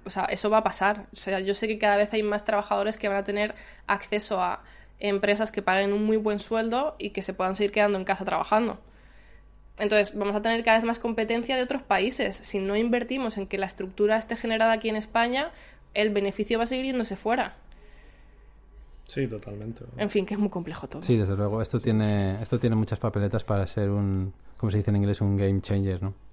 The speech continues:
Speaker 3: De
Speaker 1: Sí,
Speaker 3: tener,
Speaker 1: sí, sí.
Speaker 3: significar un cambio grande. Eh, vamos a ver, ¿no? Vamos a ver qué pasa, pero tiene toda la pinta de que sí que va a suponer un cambio grande. Yo volviendo un poco al tema de Dev, eh, comentaste por encima el concepto del libro blanco, para que, bueno, para quienes no estén familiarizados,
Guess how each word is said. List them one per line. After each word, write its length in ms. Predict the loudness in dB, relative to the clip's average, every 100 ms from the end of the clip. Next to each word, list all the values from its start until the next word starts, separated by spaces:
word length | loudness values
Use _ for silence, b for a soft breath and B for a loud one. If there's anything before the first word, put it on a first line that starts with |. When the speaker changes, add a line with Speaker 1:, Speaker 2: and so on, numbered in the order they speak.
| -8
Speaker 3:
De 260 | -2 -2
Speaker 1:
Sí, 60 | -4 -4 2
Speaker 3:
tener, 320 | 4 4 0
Speaker 1:
sí, 120 | -2
sí. 240 | -2 -2 -4
Speaker 3:
significar 440 | 0 0 2 2 0
un 80 |
cambio 320 | 2 0 2 0
grande. 340 | 0 0 -2 b b b b b b b -4
Eh, 220 | 0 2
vamos 220 | 4 4 6
a 60 |
ver, 220 | 4 4 2
¿no? 120 | 2
Vamos 220 | 0 0
a 40 |
ver 100 | 0
qué 80 | 2
pasa, 320 | 0 2 2
pero 340 | 2 2 2 0
tiene 260 | 0 0 2
toda 160 | 2
la 80 | 2
pinta 220 | 0 0
de 100 | -2
que 80 | -2
sí 120 | -4
que 80 | -2
va 80 | -2
a 20 |
suponer 360 | -2 -4 -2 0
un 260 | 0 -2 -2
cambio 220 | -2 0
grande. 280 | 0 -2 -4 -10 -14 -18 -18 0
Yo 80 | 4
volviendo 280 | 6 6 4
un 40 |
poco 180 | 2 0
al 60 |
tema 200 | 2 2
de 80 | 2
Dev, 180 | 0 -2 -4
eh, 220 | -2 0
comentaste 920 | 0 0 2 -2 0 2 2 0 -2 -2
por 100 | 0
encima 540 | 2 2 2 2 -2 -8 -8
el 100 | -2
concepto 300 | 0 0 2
del 100 | 2
libro 220 | 2 2
blanco, 480 | 2 0 2 0 -2 -2
para 180 | -2 0
que, 360 | 0 0 -2
bueno, 180 | -2 -2
para 160 | 0 0
quienes 200 | 2 2
no 60 |
estén 180 | 2 2
familiarizados, 760 | 2 2 2 2 2 0 0